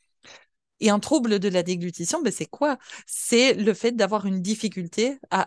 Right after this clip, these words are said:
avaler la nourriture, la salive ou les sécrétions de la bouche et à les amener à l'estomac de façon sécuritaire ou bien de façon fonctionnelle, fonctionnelle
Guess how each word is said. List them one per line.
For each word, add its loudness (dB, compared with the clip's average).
avaler 0
la -2
nourriture, -4
la -4
salive -2
ou -4
les -4
sécrétions -6
de -2
la -2
bouche -6
et 6
à 6
les 4
amener 4
à 0
l'estomac -4
de -2
façon -2
sécuritaire -10
ou -4
bien 2
de 2
façon -2
fonctionnelle, -4
fonctionnelle -4